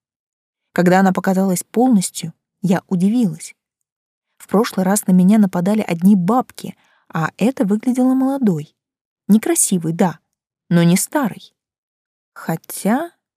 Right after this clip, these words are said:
если не смотреть на лицо и не обращать внимания на грязные встрёпанные волосы, то фигурка ничего так. Худенькая, подтянутая.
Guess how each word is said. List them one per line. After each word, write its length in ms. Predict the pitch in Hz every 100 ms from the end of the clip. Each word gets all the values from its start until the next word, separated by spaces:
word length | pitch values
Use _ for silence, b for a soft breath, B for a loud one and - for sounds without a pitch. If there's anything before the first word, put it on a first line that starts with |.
| _ _ _ _ _ _ -
если 340 | 190 262 262
не 140 | 254 247
смотреть 420 | - 226 254 240
на 80 | 208
лицо 420 | 214 - - 254
и 80 | -
не 120 | 202
обращать 440 | 196 185 196 233 -
внимания 460 | 190 190 208 190
на 100 | 185
грязные 460 | 180 190 196 185 180
встрёпанные 520 | - 190 180 170 170
волосы, 540 | 165 269 330 - - - _ _ _ _ _
то 220 | - 208
фигурка 500 | 214 339 311 262 -
ничего 480 | 294 320 - 370 220
так. 340 | - 208 - _ _ _ _ _
Худенькая, 640 | - 165 165 269 262 185 156 _ _ -
подтянутая. 800 | 202 - - 165 233 - 165